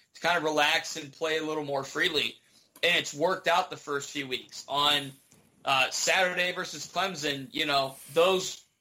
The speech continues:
quarterbacks were limited in some facet, but you gave up tr-, you gave up two hundred three yards to Travis Etienne on the ground, seven point five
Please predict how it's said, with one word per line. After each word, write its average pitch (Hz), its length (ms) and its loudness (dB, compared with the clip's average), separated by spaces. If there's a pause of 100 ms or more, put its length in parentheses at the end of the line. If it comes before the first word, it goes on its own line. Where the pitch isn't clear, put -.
(240)
quarterbacks 180 600 4
were 156 120 -6
limited 175 420 0
in 139 140 -4
some 143 280 -2
facet, 139 640 -2
but 139 240 0 (460)
you 175 120 -2
gave 190 180 4
up 135 140 -2
tr-, - 320 -2
you 202 160 0
gave 214 180 4
up 143 100 -4
two 202 180 -2
hundred 190 300 0
three 170 220 0
yards 156 280 4
to 135 80 -4
Travis 143 420 0
Etienne 143 400 0
on 127 100 -4
the 123 80 -16
ground, 131 400 -2
seven 180 440 0
point 165 300 -2
five 139 460 2